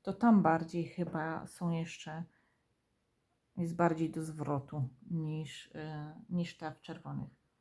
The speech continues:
No ale mam nadzieję, że się mylę. I że tutaj też jest i że to nie ma znaczenia, jeżeli chodzi o, o kolor.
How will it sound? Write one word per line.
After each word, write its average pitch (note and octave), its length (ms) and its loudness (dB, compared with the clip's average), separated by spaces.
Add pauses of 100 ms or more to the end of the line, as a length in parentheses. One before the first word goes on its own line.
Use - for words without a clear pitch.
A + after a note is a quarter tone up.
(3750)
No G#3 180 8
ale F#3+ 160 8
mam F#3 180 8
nadzieję, B3 340 8
że B3 120 4
się B3+ 180 2
mylę. - 380 2 (1000)
I G3+ 140 6
że G3 280 6
tutaj G#3+ 520 0 (760)
też F#3+ 280 4
jest B3 360 2
i A3+ 80 0
że A3 140 0
to A3 120 2
nie G#3+ 120 10
ma G3+ 140 8
znaczenia, F#3+ 580 2
jeżeli F3 320 0
chodzi F3 420 -2 (100)
o, E3 280 -2 (920)
o G3+ 80 -2
kolor. D#3+ 540 -2